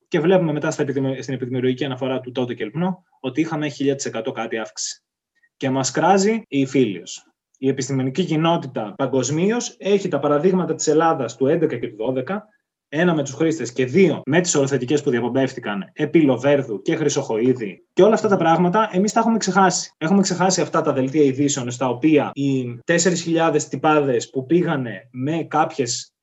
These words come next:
sex workers χωρίς προφύλαξη είναι τα θύματα.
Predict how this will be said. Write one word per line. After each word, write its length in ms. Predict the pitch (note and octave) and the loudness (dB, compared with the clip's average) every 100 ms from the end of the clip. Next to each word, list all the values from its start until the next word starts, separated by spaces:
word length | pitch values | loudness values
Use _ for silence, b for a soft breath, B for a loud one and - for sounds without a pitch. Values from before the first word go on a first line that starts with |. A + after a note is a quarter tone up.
| - | -6
sex 120 | - | -4
workers 580 | D3+ C3+ C#3 A2 B2+ G#2+ - | -2 0 0 2 -2 -4 -8
χωρίς 400 | - A#2+ B2 G3 | -10 -4 2 4
προφύλαξη 800 | G#3 F#3+ E3 C3+ A#2+ - B2 D#3+ | 4 2 4 2 -2 -2 -2 -4
είναι 220 | - F#3 F#3+ | -4 -4 -4
τα 100 | F3+ | -6
θύματα. 540 | G3+ F3+ G#2+ F#2+ - | -4 -4 -6 -14 -18